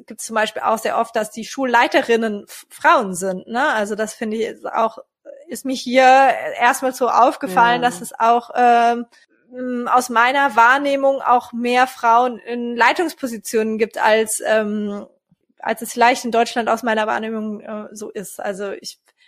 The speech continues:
Speaker 1: kann jetzt
Speaker 2: Mhm.
Speaker 1: nicht sagen, ob das überall für alle so gilt, aber eben in <laughs> meiner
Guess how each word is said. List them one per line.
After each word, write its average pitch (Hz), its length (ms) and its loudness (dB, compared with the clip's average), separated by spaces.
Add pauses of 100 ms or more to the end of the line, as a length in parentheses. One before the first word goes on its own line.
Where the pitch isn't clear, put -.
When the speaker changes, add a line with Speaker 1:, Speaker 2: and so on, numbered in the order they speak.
(100)
Speaker 1:
kann 208 180 0
jetzt 349 100 2
Speaker 2:
Mhm. 180 60 -6
Speaker 1:
nicht 262 120 -4
sagen, 240 280 4
ob 226 100 -2
das - 140 -12
überall 247 400 4
für - 180 -6
alle 254 220 0
so 254 120 -6
gilt, 269 220 2
aber 226 180 0
eben 220 280 -4
in 220 300 -10
<laughs> - 20 -20
meiner 269 720 -2